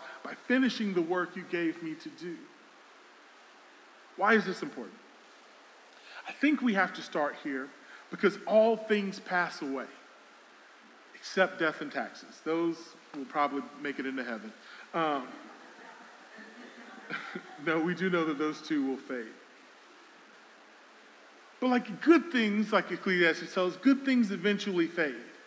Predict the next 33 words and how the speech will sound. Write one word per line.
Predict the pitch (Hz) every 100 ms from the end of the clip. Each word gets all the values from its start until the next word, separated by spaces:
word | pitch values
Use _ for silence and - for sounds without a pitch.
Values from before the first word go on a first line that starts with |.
| - - - - - - -
And | 208
the |
bad | 202 233 262 262
things, | 277 269 262 180
they | 240
fade | 240 247 220 -
too, | 240
but | 202 208
then | 214
they | 208
come | - 226 214
again | 202 208 190
because | 160 - 175
we | 185
live | 175 185 180
in | 180
an | 160 143
entropic | 180 175 175 -
world | 165 165 147 - - - -
that's | 170 -
always | 175 190 190 180 170
heading | 185 175 170
towards | 165 160 147 -
chaos. | 175 160 123 -
It's | 147 - -
currently | - 202 202 175 165
in | 160
its | 151
current | - 160 151 -
state, | - 147 127 - - - - -
always | 180 180 180 165
breaking | - 156 160 151 139
down. | 135 139